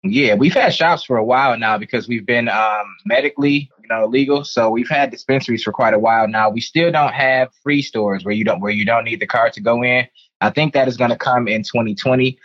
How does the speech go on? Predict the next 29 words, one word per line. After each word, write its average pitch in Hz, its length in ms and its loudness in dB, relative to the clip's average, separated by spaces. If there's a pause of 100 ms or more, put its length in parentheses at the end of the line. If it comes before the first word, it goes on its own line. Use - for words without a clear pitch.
(200)
Um, 107 380 2
but 151 340 0
the 123 100 2
biggest 147 540 -2
change 120 420 -2
and 110 160 -6
the 107 60 -4
most 139 260 0
important 123 420 -2
change 123 300 -2
to - 80 -2
me 123 300 2
is 98 80 -8
that 107 240 0
every 131 340 2 (160)
resident 110 600 -2
can 107 180 -4
now 120 240 2
have 110 440 0
up - 140 -2
to 104 120 -6
twelve 123 460 0
plants 120 380 -2
in 104 140 -2
their 101 120 0
home. 104 360 -2
So 92 120 -4
every 120 320 0
resident 135 540 0